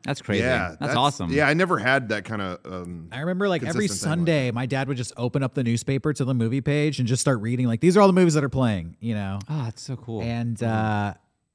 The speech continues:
Speaker 3: we would all take turns picking. So every, like, third week or fourth week, I would get to pick the movie. So I would get to force my parents to go see Happy Gilmore,
Speaker 1: Mm-hmm.
Speaker 3: go see Jumanji. <laughs>
Speaker 1: Right,
Speaker 3: You know,
Speaker 1: yeah.
Speaker 3: movies that they would never go to. So,
Speaker 2: Yeah.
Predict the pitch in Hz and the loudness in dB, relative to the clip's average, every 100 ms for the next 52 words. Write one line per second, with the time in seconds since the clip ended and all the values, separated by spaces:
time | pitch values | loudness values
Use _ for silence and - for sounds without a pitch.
0 | _ 127 156 165 175 214 269 - 190 190 | _ 2 6 6 6 6 6 6 4 4
1 | - 156 147 190 208 262 175 170 226 220 | 6 6 6 4 2 2 4 6 6 6
2 | 202 - 165 165 170 147 135 147 123 - | 6 4 6 8 6 6 6 4 2 4
3 | 143 139 147 151 - 117 113 107 107 107 | 6 6 4 2 2 0 2 0 0 -2
4 | - 98 95 85 87 139 117 143 180 165 | -2 -2 0 -2 -2 0 2 4 6 4
5 | 156 127 127 123 117 101 110 107 - 104 | 2 2 2 2 0 0 0 -2 -4 -4
6 | 104 123 107 107 98 104 98 98 98 98 | -2 -2 -2 -4 -6 -4 -2 -2 -2 -4
7 | _ 110 110 104 117 - 120 101 117 98 | _ -6 0 4 4 4 2 4 4 4
8 | 98 107 98 98 101 123 123 165 214 202 | 2 0 -2 -4 -6 0 6 8 8 8
9 | 165 110 90 208 277 320 247 247 208 190 | 6 4 4 6 8 6 4 2 4 2
10 | 170 147 139 117 117 101 92 - 90 87 | 2 0 -4 -2 -2 -2 -6 -8 -10 -10
11 | 101 92 85 - - 98 98 90 | -14 -16 -18 -20 -14 -8 -6 -8